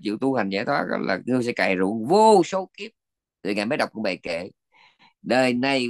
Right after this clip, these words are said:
qua đời khác, người thiện được sanh thiên, đời này sang đời khác. Người ác bị sa đọa, đời này sang đời khác. Kẻ phàm phu sanh tử."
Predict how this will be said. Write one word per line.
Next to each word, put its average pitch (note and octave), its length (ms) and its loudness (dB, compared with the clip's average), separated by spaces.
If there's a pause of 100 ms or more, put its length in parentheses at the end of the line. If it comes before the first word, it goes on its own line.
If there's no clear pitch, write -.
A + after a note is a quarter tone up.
(100)
qua C3 220 0
đời G#2 280 -4
khác, A#2+ 200 -8 (100)
người A2+ 260 0
thiện G#2 280 0
được A2 140 0
sanh B2+ 280 -2
thiên, C3+ 320 2
đời A2 200 2
này G2 480 -2
sang A2+ 220 -2
đời E2 260 -6
khác. - 180 -8 (540)
Người F#2 280 2
ác D3+ 280 0
bị G#2 240 0
sa A#2+ 200 0
đọa, F2+ 380 0
đời A#2 320 0
này A#2+ 340 -4
sang B2 280 -8
đời F#2 260 -4
khác. - 180 -10 (200)
Kẻ A#2 180 -2 (140)
phàm B2+ 400 2
phu C#3 220 0
sanh B2+ 320 -8
tử." E2+ 240 -4